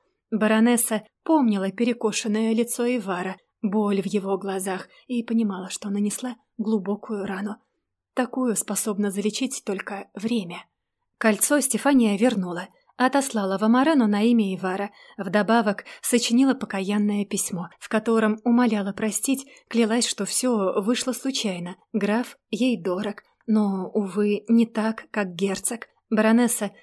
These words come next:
обещала принять любой обет, оказать любую услугу, лишь бы он не держал зла.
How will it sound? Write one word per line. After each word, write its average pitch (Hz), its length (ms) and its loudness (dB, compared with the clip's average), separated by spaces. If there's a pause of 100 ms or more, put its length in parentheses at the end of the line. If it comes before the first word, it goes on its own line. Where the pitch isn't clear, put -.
(120)
обещала 233 520 0
принять 226 480 2
любой 220 480 0
обет, 190 540 -2
оказать 220 680 0
любую 226 540 2
услугу, 196 720 -4
лишь 220 300 2
бы 208 200 0
он 208 300 0
не 254 200 6
держал 196 480 -2
зла. 190 360 -10